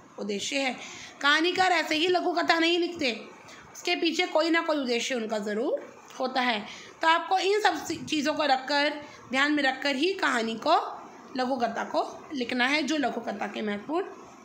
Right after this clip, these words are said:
अंग हैं। अब दूसरा point हम देखें, लघु कथा के उद्देश्य क्या हैं। लघु कथा के उद्देश्य number one, मनोरंजन।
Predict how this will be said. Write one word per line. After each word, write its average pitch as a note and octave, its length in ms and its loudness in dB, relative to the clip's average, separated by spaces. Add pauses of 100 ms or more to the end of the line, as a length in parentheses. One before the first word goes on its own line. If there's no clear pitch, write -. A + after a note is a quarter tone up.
(140)
अंग C4 200 0
हैं। G3+ 400 -6 (480)
अब E4 160 2
दूसरा E4+ 280 2
point F4+ 300 4
हम F4+ 140 4
देखें, E4+ 460 2 (420)
लघु D4+ 240 2
कथा E4 260 4
के D#4+ 140 2
उद्देश्य B3+ 460 0
क्या A#3 180 -2
हैं। G#3 260 -4 (560)
लघु D4 260 2
कथा F4+ 260 4
के E4 160 2
उद्देश्य D4+ 580 2
number C4+ 320 2
one, C4 400 2
मनोरंजन। B3 720 0